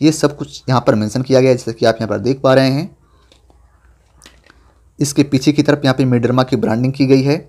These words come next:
skin care for scars। दोस्तों, दाग धब्बे मिटाने के लिए, स्कार्स मिटाने के लिए यह एक नंबर वन मेडिसिन है और काफ़ी इफेक्टिव मेडिसिन है। इसका रिजल्ट काफ़ी अच्छा होता है। साथियों, इसका इस्तेमाल आप किसी भी प्रकार के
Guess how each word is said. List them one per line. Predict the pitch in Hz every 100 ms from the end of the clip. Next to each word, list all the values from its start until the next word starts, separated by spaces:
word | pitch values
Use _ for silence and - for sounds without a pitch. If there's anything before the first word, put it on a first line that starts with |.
| _ _ _ _
skin | 139 139 - 156
care | 143 123 139 139
for | - 127 123
scars। | - - 123 - - - _ 120
दोस्तों, | 147 175 - 226 135
दाग | 147 170
धब्बे | 139 135 135 165
मिटाने | 131 135 131 151
के | 143
लिए, | 127 113 123 156 _ _ _ _ -
स्कार्स | 139 - 147 147
मिटाने | 131 131 139 160
के | 151
लिए | 127 139 135 120
यह | 165 143 135
एक | 165 170
नंबर | 127 120 127
वन | 117 127 160 - - _ _ _
मेडिसिन | 113 127 139 156
है | 143 143 185 _ _
और | 175 196
काफ़ी | 160 185 190
इफेक्टिव | 151 139 139 165
मेडिसिन | 156 147 147 147
है। | 151 196 _ _ _ _ _ _
इसका | 135 -
रिजल्ट | 151 131 170
काफ़ी | - 131 -
अच्छा | 151 - -
होता | 135 135 131
है। | 143 185 _ _ _ _ _ -
साथियों, | 190 190 233
इसका | - - 180
इस्तेमाल | 165 165 131 147 -
आप | 156 160
किसी | 143 165
भी | 170
प्रकार | 151 135 131
के | 127 165